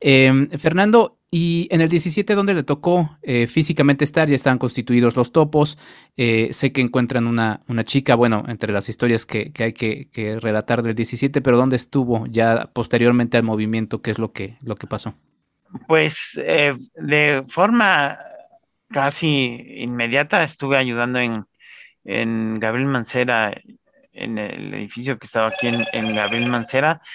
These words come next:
Speaker 2: se cayeron dos edificios, y ahí ayudé a sacar junto con la Cruz Roja y otros elementos,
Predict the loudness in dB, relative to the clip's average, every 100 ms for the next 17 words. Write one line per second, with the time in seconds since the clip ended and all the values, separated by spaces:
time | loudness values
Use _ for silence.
0 | -20 _ -4 -2 -2 0 0 0 -2 -2
1 | -6 -6 -10 -8 -4 -4 -6 _ _ _
2 | -20 _ _ _ -6 -4 -2 -2 -4 -6
3 | -12 -4 0 0 2 2 2 2 2 -2
4 | -2 0 0 -6 -4 -4 -2 -6 -4 -6
5 | 0 0 0 -2 -6 -12 -8 -8 -6 -6
6 | 0 2 0 0 -2 -2 _ -20 -20 -20
7 | _ -2 0 0 -2 -2 -2 0 0 0
8 | -2 0 0 0 -6